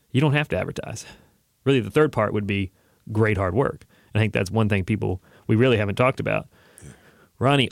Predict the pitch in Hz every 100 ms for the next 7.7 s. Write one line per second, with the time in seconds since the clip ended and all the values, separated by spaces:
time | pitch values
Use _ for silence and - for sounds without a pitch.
0 | - 143 - 101 90 107 104 98 95 95
1 | 90 85 90 92 90 - - - 113 -
2 | _ _ _ _ - - 147 123 151 160
3 | 139 165 - 190 160 156 170 160 147 190
4 | 127 113 117 110 110 101 104 104 104 98
5 | 113 95 - - _ _ _ _ _ _
6 | _ _ _ - 78 107 117 - _ -
7 | - - _ - - - -